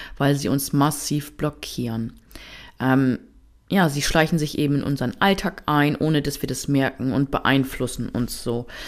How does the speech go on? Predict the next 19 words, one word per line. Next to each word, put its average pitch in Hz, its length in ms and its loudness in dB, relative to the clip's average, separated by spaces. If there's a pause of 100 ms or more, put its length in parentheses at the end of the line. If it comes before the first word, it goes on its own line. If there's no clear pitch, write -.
(600)
Sie 170 160 -2
beeinflussen 175 840 2
alles 151 280 2
von - 180 -6
uns, 123 220 -4
dass - 260 -8
wir, 131 300 0
das, 143 180 -2
was - 220 -6
wir 135 320 0
dann 135 400 -2
fühlen, 151 640 -2
was - 220 -6
wir 147 60 -2
denken 135 640 -2
und 143 180 2
welche 143 220 2
Entscheidungen 151 640 -4
wir 113 260 -4